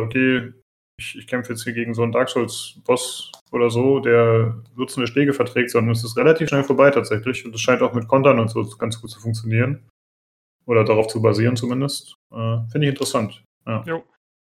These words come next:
Speaker 2: Ja, man, also man kann da natürlich nur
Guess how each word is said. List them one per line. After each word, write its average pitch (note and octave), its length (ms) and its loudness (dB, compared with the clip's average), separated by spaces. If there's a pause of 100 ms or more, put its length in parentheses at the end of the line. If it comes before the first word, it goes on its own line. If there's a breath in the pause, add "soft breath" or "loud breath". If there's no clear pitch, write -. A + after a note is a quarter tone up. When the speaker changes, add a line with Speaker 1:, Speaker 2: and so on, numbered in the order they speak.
(580)
Speaker 2:
Ja, D#3+ 100 -2
man, E3+ 340 -4
also E3 320 -4 (220)
man D3+ 360 -8
kann D#3 140 -8
da D#3+ 80 -4
natürlich D#3+ 280 -8
nur E3+ 100 -6